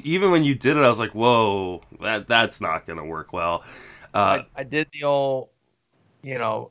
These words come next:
Speaker 2: what do they call it? Po-, poker, rabbit hunting.
Speaker 1: Mm-hmm.
Speaker 2: Uh, you know, when you ask them to do the, the turn or the flop, if the, or the, uh, turn of the river, if the hand ends soon.
Speaker 1: Mm-hmm.
Speaker 2: The other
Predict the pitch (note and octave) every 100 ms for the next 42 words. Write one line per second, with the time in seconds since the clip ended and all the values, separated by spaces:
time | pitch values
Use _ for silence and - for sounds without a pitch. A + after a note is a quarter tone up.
0 | _ - C3 B2 B2+ B2 - - C3+ -
1 | C3 C3 B2 A#2 A#2 B2 C3+ B2+ C3+ C3+
2 | - - D3 B2 G#2 G#2 G#2+ B2 A#2 A2+
3 | A2 G#2+ A2+ G#2+ G#2 G#2+ G#2+ G#2+ G#2 A2
4 | G2 A2 A2 G#2 G2 A2+ A2+ A2 - -
5 | A2 G#2+ G#2 - A2+ G#2 G2 G2+ - A2
6 | G#2+ G#2 G#2+ G#2+ G#2 G2+ G2+ G#2+ G#2+ A#2+
7 | A#2 A2+ A#2+ B2+ - - - - _ _
8 | _ _ _ _ - C#3 C3+ D3